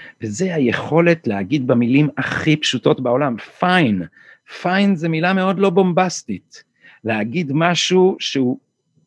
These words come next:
אתה יודע, אתה מבין למה אנשים בכו מנאומים של צ'רצ'יל. ולמה הדבר הזה, אחרי שאומרים לך דבר כזה, כמו שכתב פעם ישעיהו ברלין, צ'רצ'יל דיבר אל האנגלים בצורה כזאת,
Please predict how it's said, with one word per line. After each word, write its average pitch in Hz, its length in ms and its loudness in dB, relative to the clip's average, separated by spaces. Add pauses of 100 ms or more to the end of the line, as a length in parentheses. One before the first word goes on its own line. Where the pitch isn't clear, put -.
(140)
אתה 131 140 -4
יודע, 151 320 4 (160)
אתה 139 140 -2
מבין 135 520 2
למה 180 220 4
אנשים 170 360 0
בכו 156 300 2
מנאומים 170 400 4
של 151 160 -2
צ'רצ'יל. 151 480 0 (640)
ולמה 175 360 4
הדבר 180 320 2
הזה, 170 180 0
אחרי 190 220 -4
שאומרים 190 380 -2
לך - 120 -6
דבר 160 280 0
כזה, 160 340 0 (340)
כמו 151 140 0
שכתב 143 360 0
פעם 156 180 2
ישעיהו 143 340 2
ברלין, 139 400 0 (540)
צ'רצ'יל 185 800 0
דיבר 131 580 2
אל 180 80 2
האנגלים 143 600 0
בצורה 139 420 -2
כזאת, 139 560 -2